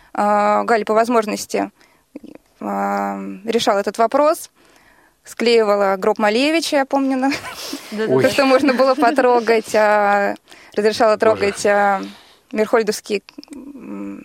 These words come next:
Speaker 1: декорации, да, театра Мирхольда.
Speaker 2: Да, но там это, это была
Speaker 1: Были.
Speaker 2: копия, поэтому... Ну,
Speaker 1: Поэтому
Speaker 2: в
Speaker 1: можно было
Speaker 2: принципе,
Speaker 1: трогать,
Speaker 2: да,
Speaker 1: да, да,
Speaker 2: да.
Speaker 1: да. Вот. Но все равно остается впечатление, остается,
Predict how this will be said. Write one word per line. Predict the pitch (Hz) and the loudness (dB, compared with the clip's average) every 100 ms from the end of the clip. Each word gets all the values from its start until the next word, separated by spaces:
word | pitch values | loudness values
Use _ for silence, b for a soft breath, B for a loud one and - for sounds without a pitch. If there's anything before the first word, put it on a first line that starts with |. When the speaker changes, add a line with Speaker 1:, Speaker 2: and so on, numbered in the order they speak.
| - | -12
Speaker 1:
декорации, | 202 220 208 196 226 | -4 0 0 -2 -2
да, | 214 294 | -2 0
театра | 240 202 208 | -2 -4 -4
Мирхольда. | 202 - 196 220 | -4 -2 0 2
Speaker 2:
Да, | 185 | 2
но | 185 | 0
там | 214 220 | -2 -2
это, | - | -6
это | 208 202 | -8 -2
была | 220 220 | 0 2
Speaker 1:
Были. | 208 | 2
Speaker 2:
копия, | 202 165 160 | 0 -4 -6
поэтому... | 165 165 175 175 180 - - | -6 -8 -10 -12 -14 -16 -16
Ну, | 226 214 | -8 -2
Speaker 1:
Поэтому | 208 214 233 | 0 2 2
Speaker 2:
в | |
Speaker 1:
можно | 226 | 2
было | 220 226 | 2 2
Speaker 2:
принципе, | |
Speaker 1:
трогать, | 269 226 185 202 | 2 2 2 0
Speaker 2:
да, | 233 | 2
Speaker 1:
да, | |
да, | 233 | 2
Speaker 2:
да. | 180 | 2
Speaker 1:
да. | |
Вот. | 190 | 0
Но | 233 254 | -2 -2
все | 320 | 0
равно | 349 | 2
остается | 349 311 302 | 2 0 -2
впечатление, | 254 240 - 311 302 | -4 -6 -2 0 0
остается, | - 247 240 233 | 0 0 0 -4